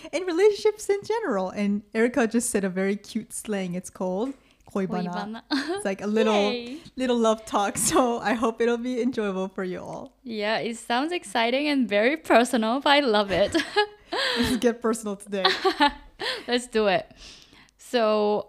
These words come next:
Speaker 2: um, to start off, would you mind explaining about the article,
Speaker 1: I love
Speaker 2: please?
Speaker 1: how I just throw the bomb and just run
Speaker 2: Yeah, I'm
Speaker 1: away
Speaker 2: like,
Speaker 1: from it.
Speaker 2: "What is this about?"
Speaker 1: <laughs> Okay, so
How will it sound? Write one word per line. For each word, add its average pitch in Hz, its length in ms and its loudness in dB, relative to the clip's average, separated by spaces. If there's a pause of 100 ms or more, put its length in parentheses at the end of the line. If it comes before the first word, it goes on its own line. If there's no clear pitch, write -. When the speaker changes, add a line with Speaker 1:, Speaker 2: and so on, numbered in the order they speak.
(120)
Speaker 2:
um, 220 420 2
to 392 220 0
start 381 340 2
off, 220 320 2 (280)
would 285 200 -4
you 571 180 0
mind 339 360 2
explaining 247 880 0 (140)
about 214 320 2
the 226 120 2
article, 208 460 2
Speaker 1:
I 220 60 0
love 233 160 4
Speaker 2:
please? 285 80 0
Speaker 1:
how - 20 6
I 254 100 6
just 247 260 -2
throw 214 180 0
the 202 80 -4
bomb 180 460 0
and 196 120 -6
just 190 180 -10
run 190 140 -4
Speaker 2:
Yeah, 285 120 2
I'm 285 80 6
Speaker 1:
away 302 40 6
Speaker 2:
like, 233 160 6
Speaker 1:
from 202 120 -2
it. 185 40 -2
Speaker 2:
"What 269 140 6
is 453 120 2
this 466 220 4
about?" 214 400 6
Speaker 1:
<laughs> - 180 2 (840)
Okay, 233 300 -2
so 220 420 2